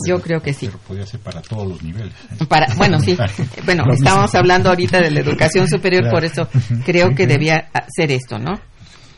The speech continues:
Speaker 1: Sí, no, para todos los niveles. Y hay que decir que los niveles de más abajo son en muchos responsables del éxito o el fracaso de los propios egresados, ¿no?
Speaker 2: Ujú.
Speaker 1: Bien, tenemos algunas preguntas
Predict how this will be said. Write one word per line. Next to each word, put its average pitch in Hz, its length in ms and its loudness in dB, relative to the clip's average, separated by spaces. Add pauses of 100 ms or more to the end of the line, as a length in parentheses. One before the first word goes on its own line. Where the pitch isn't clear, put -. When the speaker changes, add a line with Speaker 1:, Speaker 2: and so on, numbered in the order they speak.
(220)
Speaker 1:
Sí, 254 200 -2
no, 208 120 0
para 160 220 0
todos 196 180 -2
los 151 160 -4
niveles. 135 360 -6
Y 185 40 -2
hay 185 80 0
que 180 140 0
decir 165 320 -2
que 151 200 -4 (320)
los 165 160 2
niveles 175 380 2
de 160 80 -2
más 170 220 -2
abajo 165 360 -2
son 165 240 -2 (320)
en 160 200 2
muchos 190 320 -2
responsables 156 680 -2 (400)
del 151 680 0
éxito 175 580 -2
o 147 100 -2
el 139 80 -4
fracaso 147 640 -6 (400)
de 170 160 -4
los 175 160 -4
propios 151 360 -4 (440)
egresados, 135 680 -4
¿no? 170 120 -6
Speaker 2:
Ujú. - 380 -12 (120)
Speaker 1:
Bien, 180 280 0 (100)
tenemos 233 420 -2
algunas 196 420 -4
preguntas 160 520 -2